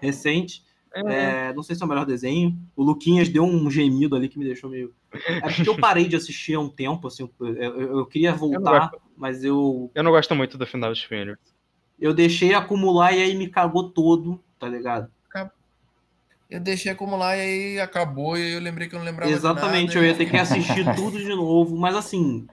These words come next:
Speaker 1: é... eu, tá, eu posso não ter terminado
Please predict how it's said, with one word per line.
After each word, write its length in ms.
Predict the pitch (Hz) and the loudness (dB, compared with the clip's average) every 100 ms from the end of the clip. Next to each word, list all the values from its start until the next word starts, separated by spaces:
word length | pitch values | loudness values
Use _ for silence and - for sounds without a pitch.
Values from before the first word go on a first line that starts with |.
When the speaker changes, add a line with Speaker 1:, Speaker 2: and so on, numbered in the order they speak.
| _ _ - | _ _ -6
Speaker 1:
é... 880 | 135 139 135 131 127 123 120 117 - _ | -2 0 0 -2 -2 -4 -6 -8 -12 _
eu, 180 | 151 165 156 - - - _ _ | -2 0 -2 -10 -18 -20 _ _
tá, 140 | - 196 | -4 -2
eu 100 | 190 | 0
posso 200 | 247 277 | 0 0
não 80 | 233 | -2
ter 80 | 220 | -4
terminado 600 | 202 196 147 139 156 156 | -4 -2 0 0 -2 -6